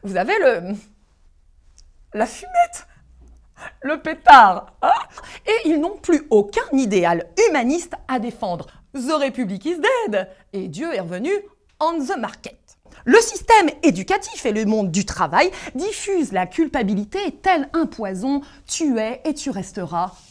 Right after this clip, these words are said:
une merde, mon chéri. Évidemment, si je pousse mon analyse,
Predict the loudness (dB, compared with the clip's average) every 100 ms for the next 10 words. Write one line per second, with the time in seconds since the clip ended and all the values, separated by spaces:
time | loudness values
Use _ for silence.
0 | -18 -4 -2 -2 -4 -2 -2 -4 -8 -6
1 | -8 -6 -6 -2 -4 -4 -12 _ _ _
2 | _ _ _ _ _ _ _ _ _ _
3 | -14 -12 -4 -4 -4 -8 _ _ _ _
4 | _ -10 -4 -4 -2 -2 -2 -2 -18 _
5 | -10 -6 -4 -4 -6 -8 -8 -8 -8